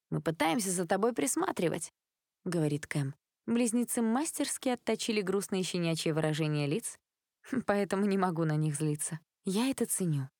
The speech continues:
Но знаю, как за себя постоять. Кэм достаёт из кармана ключи. «Готовы убраться отсюда?»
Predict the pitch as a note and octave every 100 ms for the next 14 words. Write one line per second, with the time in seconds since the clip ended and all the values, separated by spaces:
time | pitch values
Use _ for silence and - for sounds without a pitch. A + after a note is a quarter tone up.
0 | _ _ _ _ B3 A3 F#3+ E3+ B3+ A3
1 | E3 F3 F3 F3+ F#3 F3+ - - A#3+ G3
2 | - - _ _ _ - A3 G3+ - G3
3 | F#3+ F#3 - F3+ F3+ F3 F#3 F3 - D3
4 | - _ _ _ D#3+ D#3 F3 F3 G3+ A3
5 | A#3+ - B3+ B3 - B3+ B3+